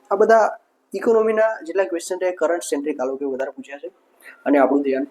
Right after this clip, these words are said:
હોવું જોઈએ જે મંથલી આપણે પી ડી એફ તમે જે વાંચશો કરંટ અફેર્સની એમાંથી આરામથી આ બધા ક્વેશ્ચન મળી જશે. તો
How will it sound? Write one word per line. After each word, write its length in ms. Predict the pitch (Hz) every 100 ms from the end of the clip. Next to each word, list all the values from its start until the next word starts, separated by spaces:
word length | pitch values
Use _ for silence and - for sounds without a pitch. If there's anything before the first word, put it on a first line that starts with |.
| 127
હોવું 160 | 131
જોઈએ 180 | 135 139
જે 120 | 139
મંથલી 520 | 135 - 135 131 131
આપણે 220 | 123 120 123
પી 220 | - 127
ડી 100 | 123
એફ 100 | 120 -
તમે 180 | 123 123
જે 100 | 131
વાંચશો 720 | 123 127 - - - 127 - - _ _ _
કરંટ 300 | - 131 123
અફેર્સની 380 | 120 110 - - _ _ _ 151
એમાંથી 340 | 160 160 170
આરામથી 400 | - 147 147 147
આ 80 | 139
બધા 180 | 127 127
ક્વેશ્ચન 360 | 123 - 139 - -
મળી 280 | 139 143 127
જશે. 280 | 123 - - _ _ _ _ _ _ _ _ -
તો 320 | 262 -